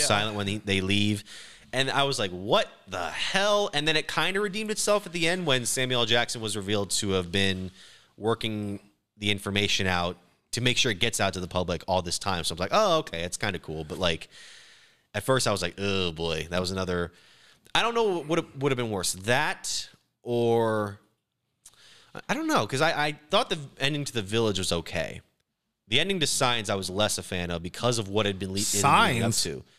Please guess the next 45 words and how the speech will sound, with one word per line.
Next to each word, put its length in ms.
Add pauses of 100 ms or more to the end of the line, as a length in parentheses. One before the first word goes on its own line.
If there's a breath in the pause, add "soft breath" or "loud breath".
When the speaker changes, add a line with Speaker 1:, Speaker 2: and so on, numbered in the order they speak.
(160)
Speaker 1:
Yeah. 240 (100)
Speaker 2:
I 120
just, 480
I, 180 (120)
that, 300 (340)
I 100
haven't 220
heard 200
that. 240
You 120
know, 180
it's, 220
I 140
think 240
that 160
may 200
have 120
been 320 (800 soft breath)
one 300
of 100
the 80
first 400
movies 460
I 100
ever 140
saw 240
at 80
the 80
drive-in. 680 (380 loud breath)
It 60
was 140
Speaker 1:
Really? 60
Speaker 2:
pair-, 200
it 120
was 100
paired 280
with, 120
like, 120
Spider-Man 500
Two 260
or 80
something. 360
Speaker 1:
Huh. 100
Speaker 2:
'Cause 140
they, 220